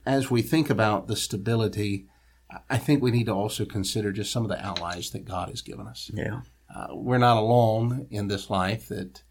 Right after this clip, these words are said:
Speaker 1: uh, is ours to lead for his glory. And there are some allies that God has given us. One of them is,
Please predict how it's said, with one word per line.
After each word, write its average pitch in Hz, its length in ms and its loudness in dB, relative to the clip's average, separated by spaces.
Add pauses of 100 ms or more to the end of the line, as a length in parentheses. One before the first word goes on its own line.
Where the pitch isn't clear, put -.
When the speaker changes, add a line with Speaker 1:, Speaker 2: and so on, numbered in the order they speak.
(520)
Speaker 1:
uh, 101 300 -4
is 101 220 -2
ours 101 560 2
to - 200 -8
lead 104 240 0
for - 120 -6
his 95 220 -2
glory. 110 500 4 (440)
And 95 120 -2
there 95 140 6
are 95 60 8
some 113 180 2
allies 98 480 8
that 80 160 -2
God 98 340 4
has 92 240 -2
given 95 300 2
us. 92 400 -2 (460)
One 120 240 8
of 110 140 8
them 123 140 4
is, 123 380 0